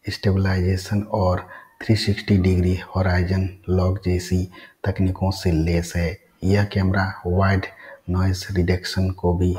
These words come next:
सपोर्ट करता है। यह camera wide noise reduction को भी support करता है,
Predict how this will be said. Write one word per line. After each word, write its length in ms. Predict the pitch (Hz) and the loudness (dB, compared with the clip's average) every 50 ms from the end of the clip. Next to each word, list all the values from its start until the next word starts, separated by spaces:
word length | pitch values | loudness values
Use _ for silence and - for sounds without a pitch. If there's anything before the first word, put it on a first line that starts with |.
| - - | -4 -10
सपोर्ट 460 | - - - 87 87 - 90 87 85 - | -8 -4 -2 -2 0 2 2 2 0 0
करता 380 | - 98 95 92 - 87 90 | -2 -2 -2 -2 0 0 2
है। 300 | 90 87 87 85 82 - - _ _ _ _ _ _ _ _ _ _ - | 2 2 2 0 -2 -4 -10 _ _ _ _ _ _ _ _ _ _ 4
यह 160 | 104 107 107 | 6 6 6
camera 440 | 104 - 104 98 98 98 101 95 98 | 6 4 4 4 4 4 4 2 2
wide 440 | 95 92 95 95 95 98 98 98 - - - - | 2 2 2 2 4 4 2 2 0 -6 -4 -2
noise 460 | 90 92 92 90 90 90 - - - - 101 | 0 0 2 2 0 0 -2 -6 -10 -10 -2
reduction 600 | 101 98 87 80 - - - - - 101 92 92 | 0 0 2 2 2 0 -2 -2 0 0 0 0
को 220 | - - 92 90 | 2 2 2 4
भी 160 | 92 92 90 | 4 2 0
support 480 | - - - - 90 87 90 87 85 - | -2 -4 -2 -2 0 2 2 2 0 2
करता 320 | - 90 85 - - 87 | 0 -2 -2 0 -2 0
है, 200 | 87 90 87 85 | 2 2 0 0